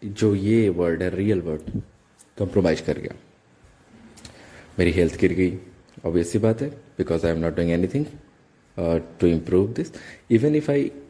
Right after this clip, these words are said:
do, मैं ऐसा फील करता हूँ, ये waste of time है। Means, सोच लो, मेरी थॉट्स ओवरपावर कर गई मेरी रियल नीड्स को।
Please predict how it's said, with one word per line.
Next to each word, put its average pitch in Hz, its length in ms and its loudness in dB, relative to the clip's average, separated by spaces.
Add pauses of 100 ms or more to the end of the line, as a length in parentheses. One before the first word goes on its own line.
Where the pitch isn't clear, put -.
(260)
do, 120 220 6 (580)
मैं 104 100 0
ऐसा 135 180 2
फील 117 360 2
करता 101 280 -2
हूँ, 95 200 -4 (580)
ये 165 80 -2
waste 135 300 2
of 160 80 0
time 139 340 -2
है। - 120 -6 (340)
Means, 160 160 -2 (760)
सोच 127 360 2
लो, 151 120 0
मेरी 117 260 -2
थॉट्स 120 680 -4
ओवरपावर 107 560 2
कर 87 200 -4
गई 87 260 -4 (280)
मेरी 107 420 0 (380)
रियल 131 260 4
नीड्स 92 380 -4
को। - 180 -16